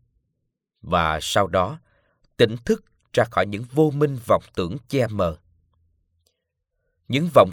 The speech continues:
tưởng tạo dẫn đến chấp thủ rồi gây ra đau khổ cho chính ta và những người mà ta liên hệ.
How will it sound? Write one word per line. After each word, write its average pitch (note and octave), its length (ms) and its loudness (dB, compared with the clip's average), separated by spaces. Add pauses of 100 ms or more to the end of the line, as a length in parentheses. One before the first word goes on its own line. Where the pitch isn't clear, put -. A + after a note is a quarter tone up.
tưởng G#2+ 380 0
tạo F#2 240 4
dẫn G#2+ 220 -2
đến C#3 260 0
chấp G#3+ 120 -2 (120)
thủ F2 300 -6 (240)
rồi E2+ 400 -2
gây A2 200 2
ra G2+ 220 0
đau A2+ 220 -2
khổ F#2 440 -4
cho G#2+ 120 -2 (100)
chính A#2 200 -6 (100)
ta G2+ 240 0 (520)
và F#2 220 4
những F2+ 300 -4
người F2+ 340 -2
mà E2 340 0
ta - 160 -8
liên A2+ 200 -4
hệ. E2 260 -4